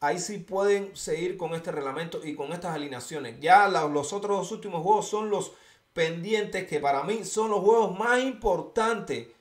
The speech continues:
pero los juegos más de gran importancia que tiene el equipo cubano. Y ojo, que va a ser juegos históricos. ¿Por qué digo que van a ser juegos históricos? Porque va a ser la primera vez que un pelotero cubano de M L B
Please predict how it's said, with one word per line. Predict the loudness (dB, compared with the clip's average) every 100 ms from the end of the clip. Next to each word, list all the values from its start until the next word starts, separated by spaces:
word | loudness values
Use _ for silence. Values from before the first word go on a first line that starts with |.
| _ _ _
pero | 4 6 6
los | 4
juegos | 4 2 2 0
más | -2 -2 -2 -6 -16 -2
de | 0
gran | 2 2 -2
importancia | -2 -2 -2 -2 -2
que | -2
tiene | -2 -2
el | -4
equipo | -4 -6
cubano. | -2 0 0 0 -8 -18 -20 -16 -6
Y | -2 0 4
ojo, | 8 8 8 4
que | 2 2
va | 4
a |
ser | 4 2 2 0 -2
juegos | 4 8 10 8 8
históricos. | -2 -2 0 2 0 -6 -8 -14 -20 -18 0
¿Por | 0 4
qué | 6
digo | 6 6 4
que |
van | 2 0
a |
ser | 0 2
juegos | 4 6 6 4
históricos? | 4 6 6 4 -2 -4
Porque | -6 -2 0 0 -4 -18 _ _ 2
va | 4
a | 4
ser | 4 4
la | 6
primera | 4 2 4
vez | 4 2
que | 2
un | 4 4 2 -6 -14 -16 -6
pelotero | 2 4 4 4 4 4 0
cubano | -4 2 2 2 -2
de | -4 0 2 4 4 2 2
M | 4
L | 4
B | 6 4 2